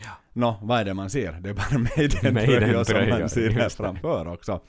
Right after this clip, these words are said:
Speaker 2: Och det här, han, eh, i, i slutet på den här videon så är det, liksom, man hör, liksom, typ tre gubbar. "Lauren, Lauren,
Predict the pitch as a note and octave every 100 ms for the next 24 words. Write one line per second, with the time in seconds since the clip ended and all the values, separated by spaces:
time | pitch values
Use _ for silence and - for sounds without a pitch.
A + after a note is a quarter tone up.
0 | - - - - - - _ C3 B2 B2+
1 | B2+ B2 A#2+ A#2+ A#2+ A2 - - - -
2 | - - - D3+ D3 C3+ D3+ G3+ G3 A#2+
3 | A#2 G2+ G#2 G2+ A2+ F#2+ E2 E2+ _ _
4 | - A#2 A#2 A#2 A#2+ B2+ B2 A2 D3 A#2+
5 | G#2 G2 - - - A2+ - C3 D3+ A2
6 | A2+ A2 E2 C#2+ - D#3 E3+ A#2 A2 E3
7 | G#2 E2+ A2 D3+ A2+ G2+ D#3 G#2